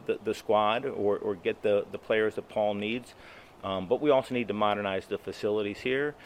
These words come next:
We know what that needs to happen. It's just the timing of when those things can happen. Uh, there are things in the community we wanna do. So there's a lot that can go on in parallel, and we're looking forward to the challenge.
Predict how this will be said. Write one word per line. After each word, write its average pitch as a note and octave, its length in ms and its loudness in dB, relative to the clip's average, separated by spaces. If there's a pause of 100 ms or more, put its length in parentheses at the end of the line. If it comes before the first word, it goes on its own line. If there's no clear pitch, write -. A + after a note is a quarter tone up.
(140)
We A2+ 140 -2
know A#2 160 2
what A2+ 420 0
that A#2 180 2
needs B2 220 -4
to A2+ 100 -4
happen. A#2 380 -2
It's - 120 -8
just - 200 -10
the F#2 80 -6
timing A2+ 480 -4
of G2 160 -6
when A2+ 160 -2
those A#2+ 180 -2
things A#2+ 280 -6
can A#2+ 120 -4
happen. A#2 440 -4 (440)
Uh, A2 140 2
there G#2+ 80 2
are F#2 60 -2 (100)
things B2 220 -2
in A2 100 -2
the G#2 60 -4
community B2 520 -2
we A#2+ 160 -4
wanna A#2+ 220 0
do. B2 220 -4
So - 100 -14
there's A2+ 160 0
a C3 60 4
lot D3+ 320 2
that C#3+ 100 2
can B2+ 140 -4
go A#2+ 160 2
on A#2+ 120 4
in G#2+ 100 -2
parallel, A2+ 640 2
and G#2 200 -6
we're G#2+ 80 2
looking G#2 260 -4
forward G2+ 220 -2
to F#2 80 -6
the F2 80 -10
challenge. - 500 -8